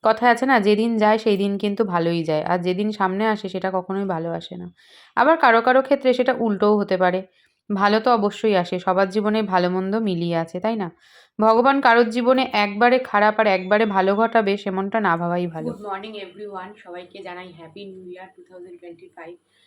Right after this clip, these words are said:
Speaker 2: সবাই দিনটা খুব ভালোভাবে কাটাও, আর শুধু দিন না, সারা বছরটা সবাই খুব ভালো, ভালো, ভালোভাবে কাটাও। আমি এখন সকালবেলা নিয়েছি হাতে হচ্ছে লাল শাক, এক ঝুড়ি লাল শাক। লাল শাকটা কাল বেছে গুছিয়ে রেখেছিলাম। আজকে রান্না করার সেরকম কোনো প্ল্যানই ছিল না, কারণ কাল রাতে আমরা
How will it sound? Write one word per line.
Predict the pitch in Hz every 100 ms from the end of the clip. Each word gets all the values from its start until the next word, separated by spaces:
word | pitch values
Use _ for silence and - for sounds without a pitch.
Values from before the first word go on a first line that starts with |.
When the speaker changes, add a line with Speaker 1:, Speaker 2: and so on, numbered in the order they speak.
| _
Speaker 2:
সবাই | - 196
দিনটা | 202 208 214
খুব | 220 214
ভালোভাবে | 196 196 208 202
কাটাও, | 202 202 220 262
আর | 170 165 165 165 165
শুধু | 214 214
দিন | 214 202
না, | 233
সারা | 220 196
বছরটা | 180 175 _ _
সবাই | - 196
খুব | - _
ভালো, | 170 170
ভালো, | 175 190
ভালোভাবে | 190 151 143 147
কাটাও। | _ _ _ _ _ _ _ _
আমি | - 185
এখন | 180 196
সকালবেলা | 180 180 180 190
নিয়েছি | 185 180 139
হাতে | 160 160
হচ্ছে | 170 _ 214
লাল | 175 156 143
শাক, | 147 147
এক | 165 165
ঝুড়ি | 175 170
লাল | 160
শাক। | 160 214 220
লাল | 185 165
শাকটা | 156 -
কাল | 170 185
বেছে | 170 170 190
গুছিয়ে | 185 - 185
রেখেছিলাম। | 180 196 - 240 _ _ - _
আজকে | - 165 226
রান্না | 175 180
করার | 196 208
সেরকম | 208 202
কোনো | 202 202
প্ল্যানই | 202 180 180 175
ছিল | 185 165
না, | 160
কারণ | 170 175
কাল | 180 180
রাতে | 180 190
আমরা | 190